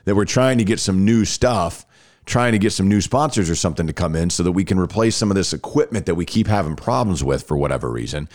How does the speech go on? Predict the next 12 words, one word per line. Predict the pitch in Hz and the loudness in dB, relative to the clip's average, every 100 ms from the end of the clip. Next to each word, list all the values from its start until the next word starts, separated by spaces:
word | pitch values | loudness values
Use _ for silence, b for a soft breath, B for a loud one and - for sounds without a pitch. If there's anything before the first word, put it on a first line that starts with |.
| B B B B - | B B B B -4
And | 76 | 0
right | 113 120 | 0 0
now, | 131 120 | 0 2
we | 107 | 2
just | 98 | 2
don't | 120 98 | 2 2
have | - 131 123 117 107 98 85 78 | 0 0 0 0 2 0 0 0
what | 95 113 | 2 4
it | 107 | 2
would | 90 - | 0 0
take. | 104 - - - | 0 -2 -10 -10
But | 110 - | -10 -12